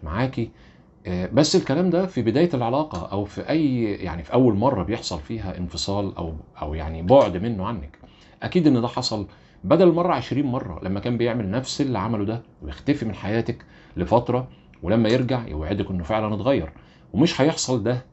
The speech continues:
تاني. لكن المرة دي أنت خلاص عرفتي ال-، ال-، إن اللي بيحصل ده،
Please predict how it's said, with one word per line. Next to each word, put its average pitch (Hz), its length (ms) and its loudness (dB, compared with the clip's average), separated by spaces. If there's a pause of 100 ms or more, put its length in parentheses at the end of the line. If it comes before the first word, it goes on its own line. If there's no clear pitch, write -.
تاني. 90 280 -4
لكن 143 280 2
المرة 151 480 4
دي 170 220 0 (280)
أنت 131 120 -2
خلاص 117 340 -2
عرفتي 95 360 -8
ال-، 78 160 -6
ال-، 78 360 -8
إن 90 60 0
اللي 85 120 0
بيحصل 101 440 0
ده، 147 220 2